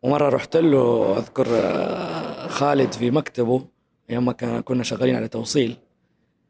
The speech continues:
كان فاهم بالضبط متى الوقت، وعنده سواقين والخاصين وال-، في اللي يتبعوه وكل شيء. كان بس يحتاج وقت الذروة، يحتاج اللي في، يحتاج فيها توصيل.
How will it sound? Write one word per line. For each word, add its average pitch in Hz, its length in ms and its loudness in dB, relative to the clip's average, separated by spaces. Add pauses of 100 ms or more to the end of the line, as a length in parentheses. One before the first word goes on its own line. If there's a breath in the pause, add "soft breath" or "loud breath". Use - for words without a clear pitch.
(260)
كان 202 220 2
فاهم 175 440 4
بالضبط 139 540 -2
متى 196 320 2
الوقت، 156 680 2 (260)
وعنده 170 260 4
سواقين 139 440 4
والخاصين 127 580 -2
وال-، 131 280 4 (320 loud breath)
في - 120 -4
اللي 139 100 6
يتبعوه 143 500 4
وكل 165 380 4
شيء. 156 200 2 (480 soft breath)
كان 208 280 4
بس 208 320 2
يحتاج 160 540 2
وقت 170 280 2
الذروة، 170 540 4 (840)
يحتاج 147 560 0 (840)
اللي 139 140 4
في، 147 80 2
يحتاج 185 260 2
فيها 170 220 4
توصيل. 123 360 -2